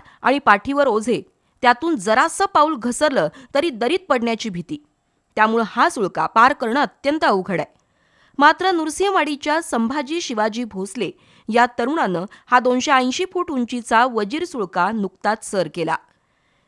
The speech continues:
नव्वद अंशातील सरळ उभी अतिकठीण चढाई करत शारीरिक आणि मानसिकतेचा कस पाहणारी मोहीम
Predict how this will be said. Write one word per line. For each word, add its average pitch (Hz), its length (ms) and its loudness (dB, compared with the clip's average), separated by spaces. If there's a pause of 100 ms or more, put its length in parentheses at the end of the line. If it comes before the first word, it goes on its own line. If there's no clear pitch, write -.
(120)
नव्वद 254 380 4
अंशातील 254 540 0
सरळ 233 400 -2
उभी 202 420 -6
अतिकठीण 311 640 -2
चढाई 247 300 -2
करत 247 300 0 (460)
शारीरिक 339 500 0
आणि 269 160 2
मानसिकतेचा 269 800 0
कस 254 360 -4
पाहणारी 220 380 -4
मोहीम 202 380 -2